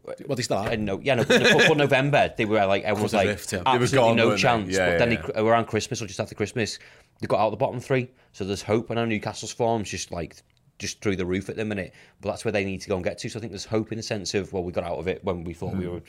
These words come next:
Speaker 2: everyone
Speaker 3: Yeah.
Speaker 2: else thought we were down now.
Speaker 3: Mm.
Speaker 2: There's still time to recover this, but the time is dwindling, and that's where the pressure's on, on Norwich there, I think, to not, not throw this game, but I think the priorities, I, f-, I feel, have to lie in the Premier League for them.
Speaker 1: They've got to lie in Brentford,
Speaker 2: Yeah.
Speaker 1: they've got to lie in Leeds. You're right in saying that.
Speaker 2: But they used to be in a yo-yo club.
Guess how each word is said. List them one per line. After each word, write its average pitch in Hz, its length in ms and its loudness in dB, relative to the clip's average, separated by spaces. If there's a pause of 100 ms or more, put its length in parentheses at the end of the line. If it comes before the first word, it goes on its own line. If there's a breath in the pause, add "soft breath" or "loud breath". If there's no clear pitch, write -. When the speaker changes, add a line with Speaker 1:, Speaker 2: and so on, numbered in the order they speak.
Speaker 2:
everyone 90 240 -2
Speaker 3:
Yeah. 87 60 -4
Speaker 2:
else 92 100 -10
thought 107 160 0
we 95 60 -2
were 92 60 -2
down 90 300 -2
now. 87 160 -2
Speaker 3:
Mm. 92 60 -10 (240 loud breath)
Speaker 2:
There's 92 120 -8
still 107 180 2
time 98 260 0
to - 100 -8
recover 95 260 -2
this, 117 140 0
but - 100 -20
the - 60 -20
time 98 320 -4
is 82 80 -10
dwindling, 98 460 -4
and - 320 -16
that's 104 100 -10
where 120 80 0
the 104 60 -2
pressure's 98 400 -6
on, 95 160 0
on 92 180 -4
Norwich 87 300 -6
there, 95 200 2
I 90 140 -2
think, 101 340 -6
to 98 220 -2 (1900 loud breath)
not, 120 220 0
not 131 200 2
throw 110 260 4
this 120 140 0
game, 147 300 2
but 123 80 2
I - 20 -4
think 101 140 -8
the 87 80 -8
priorities, 90 500 -4 (180)
I, 101 80 -6
f-, - 280 -8 (400)
I 101 160 0
feel, 98 280 -2
have - 360 -10
to 104 80 -4
lie 85 240 -2
in 90 40 -6
the 92 80 -6
Premier 87 220 -6
League 90 120 -8
for 92 180 -6
them. 95 100 -10 (140)
Speaker 1:
They've - 100 -18
got 98 200 -10
to 98 80 -10
lie 82 160 -12
in 98 80 -12
Brentford, 92 260 -6
Speaker 2:
Yeah. 98 60 -6
Speaker 1:
they've 101 100 -8
got 101 120 -12
to 95 60 -14
lie 95 60 -12
in 95 80 -14
Leeds. 92 120 -12
You're 113 100 -6
right 98 260 -8
in 98 100 -12
saying 87 240 -12
that. 92 140 -10
Speaker 2:
But 135 60 0
they 127 100 0
used 123 140 -2
to - 20 -2
be 151 80 2
in 143 60 -2
a - 20 0
yo-yo 135 280 2
club. 143 220 -4